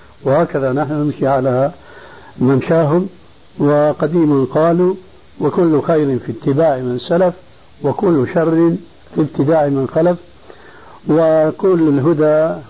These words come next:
يأتينا من نبينا محمد صلى الله عليه وآله وسلم، والحمد لله رب العالمين".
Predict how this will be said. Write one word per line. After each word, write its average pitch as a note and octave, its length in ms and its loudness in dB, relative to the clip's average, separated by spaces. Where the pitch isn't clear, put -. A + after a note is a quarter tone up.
يأتينا D#3 800 0
من D3 180 0
نبينا C#3 500 2
محمد C#3 560 0
صلى C#3 300 0
الله C3 400 2
عليه B2 220 -2
وآله B2+ 260 0
وسلم، C3 560 0
والحمد C#3+ 360 0
لله C3 380 2
رب A#2+ 180 -4
العالمين". A#2+ 460 -8